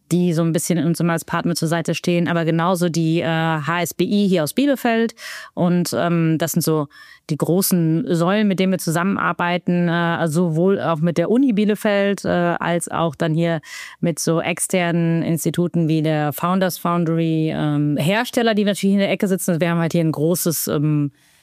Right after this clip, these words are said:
Netzwerk, äh, vom, sowohl vom Handel als auch von Produzenten, ähm, Doktor Oetker, ähm, Melitta und die, die, im Grunde kann man gar nicht alle aufzählen, weil es wirklich ein, ähm, großes Netzwerk ist, was wir da haben, auch an Maschinenherstellern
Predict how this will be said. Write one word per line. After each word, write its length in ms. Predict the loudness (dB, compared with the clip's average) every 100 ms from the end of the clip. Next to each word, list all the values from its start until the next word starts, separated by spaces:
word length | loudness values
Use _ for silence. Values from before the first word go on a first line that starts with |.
| _ _ _ _ _ _ _ -2
Netzwerk, 1120 | 0 0 -2 -6 -2 0 2 0 -2 -6 -4
äh, 340 | 0 0 0
vom, 360 | 0 0 0 0
sowohl 280 | 0 0 0
vom 220 | 0 -2
Handel 320 | 0 0 2
als 160 | 0 0
auch 100 | -2
von 160 | -2
Produzenten, 880 | -2 -2 -4 0 0 0 0 0 0 -4 -18 -20 -6
ähm, 400 | -2 0 2 2
Doktor 300 | 0 -2 0
Oetker, 1000 | 0 -2 -2 0 0 0 0 0 0 0
ähm, 160 | 2 2
Melitta 800 | 2 0 0 0 2 2 2 2
und 220 | 2 0
die, 140 | 0 -2
die, 140 | -2
im 260 | 0 0 2
Grunde 220 | 2 2
kann 160 | 0
man 80 | 0
gar 100 | 2
nicht 120 | 0
alle 120 | 0 0
aufzählen, 340 | -2 0 0
weil 60 | 2
es 80 | 0
wirklich 180 | 0
ein, 280 | 0 2 2
ähm, 420 | 2 2 2 0 -4 -2
großes 480 | 0 2 0 0
Netzwerk 460 | 0 -2 -2 -4 -2
ist, 120 | -4
was 120 | -2
wir 60 | -2
da 140 | -2
haben, 220 | -2 0 0
auch 100 | 0
an 140 | 0
Maschinenherstellern 1160 | 0 2 2 2 2 -2 -2 -2 0 0 0